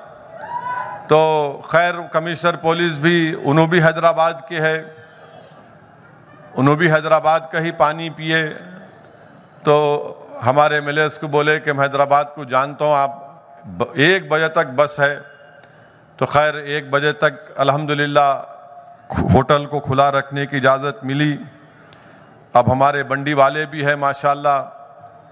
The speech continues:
वो भी अपना इडली, डोसा, वड़ा चल रहा है उनका भी।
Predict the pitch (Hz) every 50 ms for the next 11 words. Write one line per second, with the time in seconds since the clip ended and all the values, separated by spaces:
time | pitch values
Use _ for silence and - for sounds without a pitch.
0 | - - 107 117 127 131 127 143 151 147 147 147 156 151 147 143 139 139 - 135
1 | 143 147 143 135 139 135 127 143 143 139 131 135 135 139 139 131 - - 135 139
2 | 135 139 147 143 139 143 147 143 - 147 143 139 143 151 -